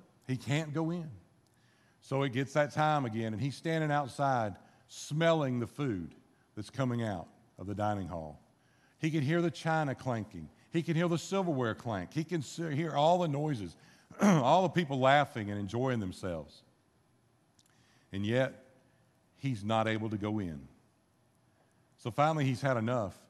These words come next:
He's gotta get away from there because it's making him really want to be there, but he knows he can't. So he goes to the back of the boat, and he begins to ponder what he can do.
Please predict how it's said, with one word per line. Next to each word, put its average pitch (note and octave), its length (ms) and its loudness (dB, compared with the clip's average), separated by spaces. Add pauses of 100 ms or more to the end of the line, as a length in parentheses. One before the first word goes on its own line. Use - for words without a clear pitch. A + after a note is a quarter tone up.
(500)
He's B2 140 -4
gotta D3 260 4
get C#3 120 0
away C3+ 240 2
from A2 180 -6
there B2 200 0
because A#2 280 -2
it's G#2+ 180 -4
making B2 360 -2
him A2+ 260 -2 (280)
really D3+ 420 2
want C3 400 0
to A#2 80 -8
be B2 200 0
there, F#2 340 -4 (100)
but A2 100 -2
he A2 60 0
knows G#2 240 -2
he G#2+ 80 -8
can't. F2 300 -10 (1300)
So - 160 -4
he C#3 80 2
goes D#3 320 4
to C#3+ 80 -4
the B2+ 60 0
back A#2 300 4
of C#3+ 80 -2
the C3+ 60 -4
boat, B2+ 300 -2 (880)
and A#2+ 100 -4
he A#2+ 80 -2
begins A#2+ 400 0
to D3 60 -8
ponder G#2 560 -4 (300)
what G#2+ 200 -2
he G#2 60 0
can G2+ 180 -8
do. E2+ 200 -8